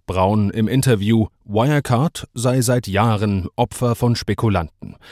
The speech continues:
die bösartige Gerüchte streuten. Zitat: "Meine Botschaft war immer, das ist nichts, worauf wir nur ansatzweise schauen sollten.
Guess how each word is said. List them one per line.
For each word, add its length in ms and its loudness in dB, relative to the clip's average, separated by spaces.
die 120 -6
bösartige 800 -2
Gerüchte 440 -4
streuten. 500 -14
Zitat: 640 -4
"Meine 320 4
Botschaft 480 0
war 180 -4
immer, 300 0
das 180 -2
ist 220 2
nichts, 300 2
worauf 340 0
wir 100 2
nur 220 0
ansatzweise 600 0
schauen 280 -6
sollten. 360 -14